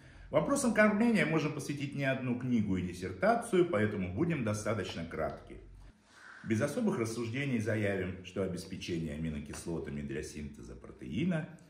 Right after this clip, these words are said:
самый важный фактор, влияющий на размер яиц – твоих птичек.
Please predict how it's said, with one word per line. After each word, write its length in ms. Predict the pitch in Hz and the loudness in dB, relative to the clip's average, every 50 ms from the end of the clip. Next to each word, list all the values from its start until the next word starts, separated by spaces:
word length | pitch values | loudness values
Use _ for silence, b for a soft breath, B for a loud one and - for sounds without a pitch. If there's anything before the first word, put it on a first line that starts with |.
| B B B | B B B
самый 440 | B - - 147 160 202 208 185 151 | B -4 2 4 6 6 6 4 4
важный 400 | 123 120 123 120 107 107 110 104 | 4 4 4 4 4 2 2 2
фактор, 520 | 101 - - 90 87 82 - - 76 - 69 | 2 2 4 4 4 4 2 -4 -6 -6 -6
влияющий 760 | 67 69 71 71 71 82 127 139 139 123 107 - - 101 | -4 -4 -2 0 2 4 4 4 4 2 -2 -4 -4 -4
на 120 | 85 82 80 | -4 -2 -2
размер 380 | 82 82 80 82 82 82 80 | -2 -4 -4 -4 -4 -4 -4
яиц – 640 | 76 76 78 80 73 71 - - - - - - - - - _ _ _ | -4 -6 -6 -4 -2 0 0 0 -2 -2 -8 -10 -12 -18 -20 _ _ _
твоих 340 | - 82 73 76 78 76 - | -8 -6 -6 -6 -6 -8 -10
птичек. 440 | - - - 71 71 71 - - - | -14 -12 -10 -8 -8 -8 -10 -14 -16